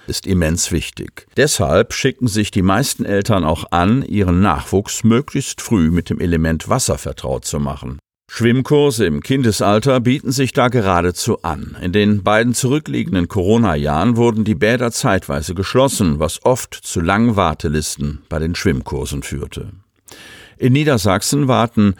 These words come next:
mindestens fünfundsiebzigtausend Menschen auf einen Platz in einem Schwimmkurs.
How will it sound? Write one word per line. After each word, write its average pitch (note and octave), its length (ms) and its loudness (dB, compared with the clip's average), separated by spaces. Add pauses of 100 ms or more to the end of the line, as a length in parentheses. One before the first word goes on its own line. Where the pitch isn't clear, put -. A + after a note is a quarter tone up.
(120)
mindestens B2 680 2
fünfundsiebzigtausend G#2+ 1200 0
Menschen E2+ 400 2
auf E2+ 160 -4
einen D#2 180 -2
Platz - 460 -2
in F#2 120 -2
einem F2+ 220 0
Schwimmkurs. - 920 -2